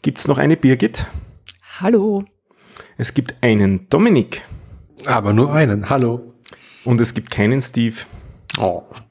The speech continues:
Speaker 2: Oh.
Speaker 3: Oh.
Speaker 2: Oh.
Speaker 3: Oh.
Speaker 1: Der feiert irgendwas.
Speaker 3: Keine Ahnung.
Speaker 1: Abgesehen davon läuft er nimmer wirklich irgendwie rund, hat er gesagt.
Speaker 2: Was?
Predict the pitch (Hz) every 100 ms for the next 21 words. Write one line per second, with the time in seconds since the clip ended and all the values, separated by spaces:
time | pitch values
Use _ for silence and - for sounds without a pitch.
0 | - 208 165 147 143 151 _ _ _ -
1 | 131 80 80 - _ _ _ _ _ 392
2 | - - _ _ - _ _ - - 123
3 | - 110 - 92 98 104 98 95 95 -
4 | _ _ - - - - - 104 98 76
5 | 101 - - 107 - - - - 139 147
6 | 143 117 123 147 151 - 113 95 123 -
7 | - 170 - - 110 110 104 98 101 -
8 | 98 101 - 101 92 - 104 107 98 107
9 | 110 107 104 95 - - - - _ _
10 | - - - - - - - - _ _
11 | _ _ _ _ _ _ _ - 190 247
12 | 330 - -